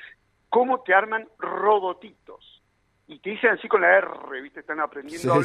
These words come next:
Speaker 1: hablar.
Speaker 2: sí, sí, sí.
Speaker 1: Eh, Pablo, hacemos robotitos terrestres, aéreos, y acuáticos, y todo lo reciclamos.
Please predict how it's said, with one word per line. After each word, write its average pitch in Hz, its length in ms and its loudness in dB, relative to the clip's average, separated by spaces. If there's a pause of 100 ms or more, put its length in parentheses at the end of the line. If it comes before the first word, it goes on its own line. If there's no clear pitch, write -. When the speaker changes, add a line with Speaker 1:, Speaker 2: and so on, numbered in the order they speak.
Speaker 1:
hablar. 143 180 0
Speaker 2:
sí, - 160 -6
sí, 127 80 -8
sí. 113 160 -10
Speaker 1:
Eh, 90 260 -10
Pablo, 220 520 2 (240)
hacemos 214 380 -4 (500)
robotitos - 640 0 (100)
terrestres, 226 920 -2 (120)
aéreos, 311 680 -6 (640)
y 208 100 -2
acuáticos, - 840 -2 (160)
y 185 220 -20
todo 254 220 4
lo 226 220 4
reciclamos. 175 1300 -8